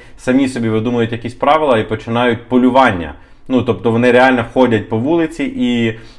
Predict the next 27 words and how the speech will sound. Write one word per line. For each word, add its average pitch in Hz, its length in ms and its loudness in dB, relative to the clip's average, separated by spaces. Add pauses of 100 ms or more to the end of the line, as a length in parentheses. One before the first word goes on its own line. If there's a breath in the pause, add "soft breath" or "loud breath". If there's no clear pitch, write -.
(140 loud breath)
під-, 127 180 2
і 127 140 4
шукають 131 560 0
українців, 131 680 0
українських 120 640 -4
хлопців, 147 640 -2
які 131 680 -2 (180 loud breath)
і 123 100 -2
починають 127 520 -2
їм 127 120 -2
проводити 123 480 -2
якісь 117 320 -4
там 117 200 -2
бесіди. 107 520 -2 (320 soft breath)
Про 117 120 0
що 147 200 0
ці 127 140 -6
бесіди? 117 460 0
Незрозуміло. 123 880 -2
Як 131 280 -2
це 123 60 -4
все 113 180 -4
виглядає? 110 520 0
Незрозуміло. 113 760 -4 (220 loud breath)
І 131 100 0
чому 151 300 2
поліція, 127 720 0